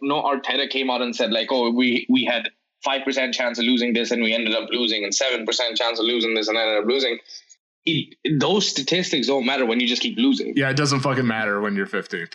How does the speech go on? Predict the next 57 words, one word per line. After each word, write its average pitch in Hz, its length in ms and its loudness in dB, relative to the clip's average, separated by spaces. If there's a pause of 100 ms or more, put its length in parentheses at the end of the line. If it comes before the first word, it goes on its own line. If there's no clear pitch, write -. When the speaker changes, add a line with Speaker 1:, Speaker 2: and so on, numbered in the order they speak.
Speaker 2:
<laughs> - 80 -8
Like, 131 340 0 (580)
Speaker 1:
Yeah, 143 160 2
Speaker 2:
like, 147 140 2
Speaker 1:
you 151 120 2
know, 185 140 0
<laughs> 233 60 0
and 160 280 0
that, 147 240 -2 (380)
Speaker 2:
like, 165 140 2
if 202 80 4
Speaker 1:
like, 165 80 2
Speaker 2:
you're 269 140 4
Speaker 1:
if, 175 140 0
Speaker 2:
fifth, 165 280 2
Speaker 1:
if - 180 -4 (140)
Speaker 2:
like, 147 240 0
that's 143 240 0
kind 170 260 2
of 147 120 0
fine 123 380 0
to 117 80 2
say 120 200 0
you 117 180 4
got 113 140 0
unlucky. 107 600 -2
If 117 140 -4
you're 131 100 2
fifteenth, 127 640 -2
like, 98 260 -4 (140)
no 127 180 0
one 101 160 -4
fucking 92 340 -8
cares. 92 420 -6 (880)
Speaker 1:
Yeah, 123 320 0
but, 156 200 0
I 165 80 -2
mean, 175 140 -4
I 160 120 -2
will 190 240 0
say 151 340 -2
I 135 220 -2 (400)
do 147 180 2
agree 147 240 2
with 139 160 2
you 120 380 4
a 120 60 0
little 123 320 -2
bit 143 140 -2
more 135 160 -2
creativity 117 720 0
in 110 120 0
this 113 180 -4
team, 107 260 -2
and 110 80 -4
there's 104 160 2
something. 135 380 -2